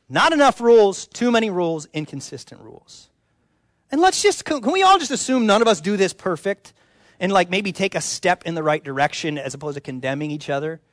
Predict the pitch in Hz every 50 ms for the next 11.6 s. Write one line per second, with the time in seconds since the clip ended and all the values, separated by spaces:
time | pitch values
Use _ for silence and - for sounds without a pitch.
0 | _ _ _ _ _ _ _ _ _ _ _ _ _ _ _ _ _ _ _ _
1 | _ - 190 185 185 220 247 285 294 311 285 254 247 233 - - 202 196 190 165
2 | 139 120 107 107 - 160 170 196 185 - 208 214 185 - - - 180 180 190 175
3 | 160 175 202 - _ _ _ _ _ _ _ _ _ _ _ _ _ _ - 135
4 | - - - - 202 208 202 202 185 180 170 180 170 170 165 151 156 160 165 175
5 | 170 160 - - 151 143 147 156 156 156 160 151 151 147 135 - 135 - - 165
6 | 143 151 151 147 147 147 143 135 131 131 139 139 - - - - 147 139 139 -
7 | - _ _ _ _ _ _ _ _ _ _ _ _ _ _ _ - 247 262 233
8 | 208 214 233 269 277 262 269 254 262 262 240 233 226 226 240 233 220 214 208 180
9 | 190 180 185 196 196 220 220 233 226 196 214 220 208 - - 180 180 208 208 202
10 | 196 190 214 - - 202 196 202 196 185 - - - 196 190 202 196 190 185 190
11 | 185 180 170 165 165 160 170 180 - - -